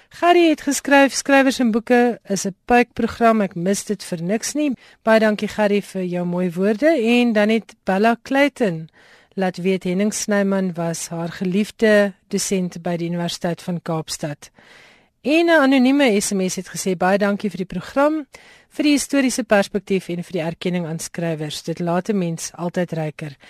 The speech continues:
Baie dankie daarvoor. Dit dan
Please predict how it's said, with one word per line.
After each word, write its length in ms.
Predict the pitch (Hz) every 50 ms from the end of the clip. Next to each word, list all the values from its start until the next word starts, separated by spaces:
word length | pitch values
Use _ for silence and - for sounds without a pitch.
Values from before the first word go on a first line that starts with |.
| - - - _ _
Baie 220 | - 208 214 240
dankie 400 | 214 220 202 196 185 - 208 202
daarvoor. 560 | 170 175 156 151 156 151 - - 160 151 147 143 - - _ - - - - - - _ _ -
Dit 160 | - 285 -
dan 320 | 320 302 302 294 285 262